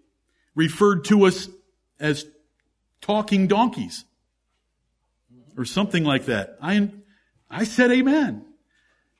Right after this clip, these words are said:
We want to be that way. We want to be humble before the Lord. We're nothing.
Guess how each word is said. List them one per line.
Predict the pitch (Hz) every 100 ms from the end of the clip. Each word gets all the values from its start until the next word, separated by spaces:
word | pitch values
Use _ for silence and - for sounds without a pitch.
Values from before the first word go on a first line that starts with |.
| _ _ -
We | 220
want | 233 311 349
to |
be | 320 262
that | 190 165
way. | 160 92 - - _ _ _ _ _
We | 170 269
want | 294 311
to |
be | 311
humble | 240 285 330 349
before | 269 247 202
the | 170
Lord. | 180 160 143
We're | 196
nothing. | 233 311 330 156